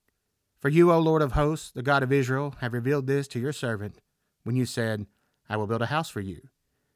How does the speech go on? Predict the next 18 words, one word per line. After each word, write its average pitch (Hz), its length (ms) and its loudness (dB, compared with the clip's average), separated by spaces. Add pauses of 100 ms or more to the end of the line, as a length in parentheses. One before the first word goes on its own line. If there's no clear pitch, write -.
(260)
Therefore 120 300 -4
your 117 140 -2
servant 139 420 -4
has 110 180 -10
found 117 240 -6
the 110 60 -8
courage 120 380 -6
to 117 100 -12
offer 113 260 -6
this 101 160 -10
prayer 113 280 -6
to 104 120 -12
you. 85 240 -14 (960)
And 113 140 -4
now, 135 400 0 (200)
O 120 80 -4
Lord 123 280 -2
God, 123 340 0